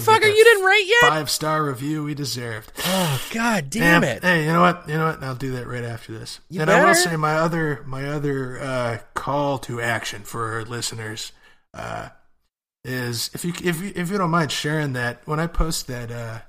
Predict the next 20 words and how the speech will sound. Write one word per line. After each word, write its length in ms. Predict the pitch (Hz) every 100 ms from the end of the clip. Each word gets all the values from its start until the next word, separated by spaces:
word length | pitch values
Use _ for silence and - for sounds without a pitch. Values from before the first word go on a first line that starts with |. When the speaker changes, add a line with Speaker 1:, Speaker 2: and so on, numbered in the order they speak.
| - -
Speaker 2:
suggestion 640 | - 127 131 143 143 143
box 280 | 147 151 -
question, 500 | - 147 - 143 143 -
if 120 | -
you 140 | 160
got 100 | 160
anybody 340 | 135 135 143 139
you 100 | 117
know 400 | 117 120 127 123 -
who 100 | 135
would 100 | 123
wanna 220 | 123 120
throw 260 | - 123 120
one 180 | 113
in 200 | 123 120
that 100 | 117
you 60 | 127
can 120 | 120
think 300 | 113 117 120
of, 280 | 135 135 123